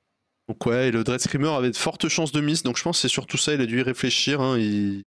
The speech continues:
et il a quand même un peu d'X P sur les via, et il s'est dit que vingt, ça suffirait.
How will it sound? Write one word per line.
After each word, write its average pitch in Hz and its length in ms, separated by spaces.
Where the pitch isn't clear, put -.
et - 100
il - 340
a 120 60
quand - 140
même 120 100
un 117 40
peu 123 120
d'X 117 160
P - 100
sur 123 180
les 120 100
via, 123 280
et 131 40
il 113 60
s'est - 180
dit 120 120
que - 120
vingt, 139 360
ça 120 60
suffirait. 107 440